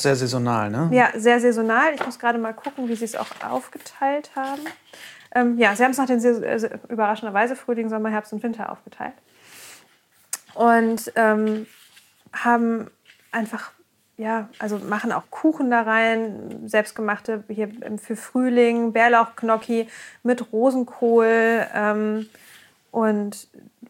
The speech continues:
Speaker 2: Blumenkohlrisotto. Also das sind auch einfach wieder sehr das Gemüse in den Vordergrund gestellt, weil sie, glaube ich, einfach auch so naturverbunden sind. Das haben sie, glaube
Speaker 1: Ja.
Speaker 2: ich, so ein bisschen so
Speaker 1: Und weil sie
Speaker 2: mit
Speaker 1: selber
Speaker 2: dem
Speaker 1: anbauen.
Speaker 2: Genau,
Speaker 1: Ja.
Speaker 2: und das ist wie mit dem Immergrün irgendwie auch, oder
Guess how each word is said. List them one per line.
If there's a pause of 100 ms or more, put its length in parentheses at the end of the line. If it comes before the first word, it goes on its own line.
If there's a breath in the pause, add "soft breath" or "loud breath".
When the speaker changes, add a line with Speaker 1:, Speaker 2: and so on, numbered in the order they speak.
(100)
Speaker 2:
Blumenkohlrisotto.
Also
das
sind
auch
einfach
wieder
sehr (320)
das
Gemüse
in
den
Vordergrund
gestellt, (520 soft breath)
weil
sie,
glaube
ich,
einfach
auch
so
naturverbunden
sind.
Das
haben
sie,
glaube
Speaker 1:
Ja.
Speaker 2:
ich,
so
ein
bisschen
so
Speaker 1:
Und
weil
sie
Speaker 2:
mit
Speaker 1:
selber
Speaker 2:
dem
Speaker 1:
anbauen. (120)
Speaker 2:
Genau,
Speaker 1:
Ja.
Speaker 2:
und
das
ist
wie
mit
dem
Immergrün
irgendwie
auch,
oder